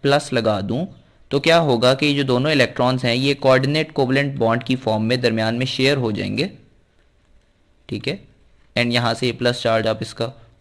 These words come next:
रिमूव कर दोगे, यहाँ पे एक बॉन्ड बन जाएगा। लेकिन अब चूंकि नाइट्रोजन ने अपना एक बॉन्ड, अपना एक इलेक्ट्रॉन एक तरह से डोनेट कर दिया हाइड्रोजन को, इस पूरे के ऊपर overall एक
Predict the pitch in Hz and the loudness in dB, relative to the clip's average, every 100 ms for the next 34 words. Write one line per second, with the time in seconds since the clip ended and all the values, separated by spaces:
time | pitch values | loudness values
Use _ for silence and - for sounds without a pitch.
0 | - 113 110 113 113 139 113 110 110 156 | -6 -2 0 0 0 0 0 -2 -2 -4
1 | - - _ _ - 123 120 117 131 123 | -8 -20 _ _ -4 -2 0 0 0 -2
2 | 107 110 131 131 113 110 110 123 127 - | -2 0 2 0 -2 -2 0 0 -2 -8
3 | - _ 120 131 151 151 147 156 175 160 | -20 _ 0 2 4 0 0 -2 2 4
4 | 135 135 139 156 160 147 147 151 139 131 | 4 4 0 0 0 0 0 -2 0 0
5 | 123 117 120 127 143 - - - 139 131 | 0 2 4 4 0 -6 -8 -2 0 2
6 | 123 120 135 131 127 - 135 135 135 117 | 2 2 0 0 0 4 4 4 2 2
7 | 117 170 - 143 120 120 120 113 107 113 | 4 2 4 2 2 4 4 4 2 2
8 | 120 120 143 - - - 139 - - - | 0 -2 -2 -4 -18 -10 -8 -8 -10 0
9 | 156 165 170 143 113 123 131 139 120 123 | 2 2 2 0 0 2 0 0 0 2
10 | 131 117 117 175 | 6 6 4 0